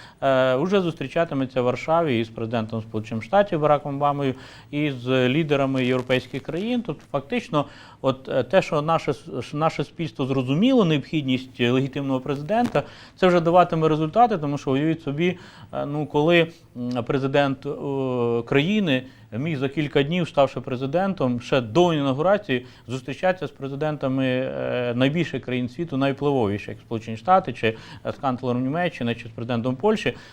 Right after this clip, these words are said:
Такі зустрічі у Порошенка будуть третього, четвертого. Для нас важливо і в економічному, в політичному сенсі ще раз якби закріпити те, що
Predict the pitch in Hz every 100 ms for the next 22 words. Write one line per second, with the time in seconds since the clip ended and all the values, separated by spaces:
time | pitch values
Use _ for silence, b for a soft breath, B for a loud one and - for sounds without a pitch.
0 | B 139 190 165 170 165 139 - 135 135
1 | - 131 135 131 131 139 147 147 131 147
2 | 180 202 202 131 131 156 160 156 135 160
3 | 170 156 - B B B 190 214 196 180
4 | 165 160 147 139 135 147 147 170 190 -
5 | 147 151 165 151 135 135 127 B B -
6 | 156 160 139 131 127 127 123 139 135 165
7 | 151 127 123 117 117